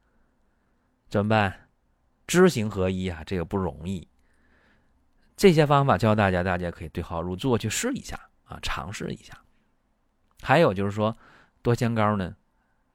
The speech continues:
大家也可以用。这个方法简单，毕竟啊，说有人讲你，你说这些外敷的方法也不那么容易，是，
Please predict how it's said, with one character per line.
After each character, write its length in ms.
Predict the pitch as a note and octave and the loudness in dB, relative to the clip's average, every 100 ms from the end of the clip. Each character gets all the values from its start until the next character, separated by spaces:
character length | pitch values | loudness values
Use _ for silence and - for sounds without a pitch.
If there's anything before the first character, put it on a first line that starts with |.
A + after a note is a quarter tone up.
| _ | _
大 140 | - G2+ | -6 -4
家 100 | F#2+ | -4
也 80 | E2 | -8
可 180 | - | -10
以 40 | F2 | -10
用。 160 | A2 - _ _ - | -10 -10 _ _ -10
这 100 | C#3+ | -6
个 80 | B2 | -4
方 180 | A#2+ A2+ | -6 -8
法 140 | G2+ | -10
简 180 | - - - | -10 -14 -14
单， 180 | D#2 D#2 | -16 -14
毕 140 | E2 | -14
竟 140 | D#2+ D#2+ | -14 -14
啊， 200 | D#2 D2+ | -14 -16
说 120 | F2+ | -12
有 240 | G#2 F2+ F#2 | -12 -8 -6
人 120 | A#2+ | -4
讲 260 | C3+ F#2 F#2+ | -4 -4 -6
你， 100 | - | -10
你 40 | |
说 160 | - C3 | -10 -6
这 120 | C#3+ | -4
些 120 | C3 C3 | -2 2
外 200 | D#3 B2 | 4 4
敷 160 | D3 | 2
的 80 | C3+ | 2
方 180 | C3 B2+ | 2 4
法 160 | A#2+ - - - - | 2 0 -8 -20 -20
也 300 | - G#2+ A#2 | -8 2 4
不 100 | G#2+ D#3+ | 6 4
那 60 | |
么 120 | F#3+ | 4
容 200 | C3 A#2 | 4 4
易， 140 | B2+ - | 0 -4
是， 320 | - - D2+ | -8 -6 -8